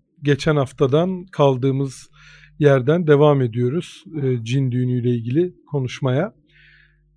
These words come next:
Geçen hafta da yeterince memorat ve hikaye konuştuk diye bu hafta direkt böyle sohbete girelim dedik. Ama, e, şöyle bir üçkağıtçılığa başvurmadık. Yani biz konuştuk ve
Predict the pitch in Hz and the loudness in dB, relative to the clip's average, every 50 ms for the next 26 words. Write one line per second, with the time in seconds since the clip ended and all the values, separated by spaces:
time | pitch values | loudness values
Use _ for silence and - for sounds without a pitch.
0 | _ - 135 143 180 175 - 240 247 254 233 - - 240 214 180 156 160 156 - | _ -8 2 2 2 4 4 4 4 4 2 0 0 2 4 6 6 6 6 6
1 | 175 175 196 202 196 165 175 185 185 175 165 - - - - _ _ _ _ _ | 4 4 6 4 4 4 4 4 4 2 0 -4 -10 -18 -20 _ _ _ _ _
2 | _ - 175 151 143 147 147 151 156 156 160 156 - - - 135 123 127 - - | _ -8 -4 0 0 2 4 4 6 6 4 4 2 0 -2 -2 -2 -2 -2 2
3 | 156 143 139 139 139 139 139 139 139 - - _ _ _ _ _ - - 151 139 | 4 6 6 8 8 6 6 4 2 -2 -6 _ _ _ _ _ -6 -4 -4 -4
4 | 143 - - - 180 - _ 127 123 131 131 156 180 165 - _ _ _ _ _ | -4 -6 -8 -12 -14 -12 _ -4 0 2 2 2 0 -4 -12 _ _ _ _ _
5 | 139 139 131 123 120 - - - 147 127 131 135 131 123 - - 135 127 127 143 | -2 -2 -2 -2 -4 -6 -6 -4 -4 0 0 0 0 0 -2 -2 0 0 2 0
6 | 160 156 - _ _ _ _ _ _ _ _ _ _ _ _ - - - 139 127 | -2 -4 -8 _ _ _ _ _ _ _ _ _ _ _ _ -8 -2 -2 -2 0
7 | - 147 135 - 147 123 127 127 135 123 120 123 127 131 147 113 - - - - | 0 0 0 0 0 0 0 0 0 0 0 -2 -2 -2 -4 -4 -8 -10 -16 -20
8 | _ _ _ - 180 208 247 254 240 - - _ _ - - 160 165 170 170 170 | _ _ _ 0 0 2 2 0 -2 -4 -8 _ _ -6 -2 0 2 2 2 2
9 | 156 - - 202 202 208 208 208 185 202 208 208 - - - _ _ _ _ _ | 0 2 6 8 8 8 8 8 6 4 2 2 -2 -6 -12 _ _ _ _ _
10 | _ - 185 - - - - 202 190 185 190 - - 185 190 190 185 160 180 175 | _ -4 -4 -4 -4 0 2 4 4 4 2 -2 0 4 6 6 6 6 6 4
11 | - - - 196 170 151 131 120 110 - - 151 143 139 139 135 143 - - - | 4 2 -2 0 2 2 2 0 -2 -2 0 2 2 2 2 0 -2 -6 -6 -2
12 | - 151 143 147 139 - - - 185 - - 156 160 160 160 165 | 0 2 2 2 0 -2 -2 -4 -4 0 4 6 6 6 6 4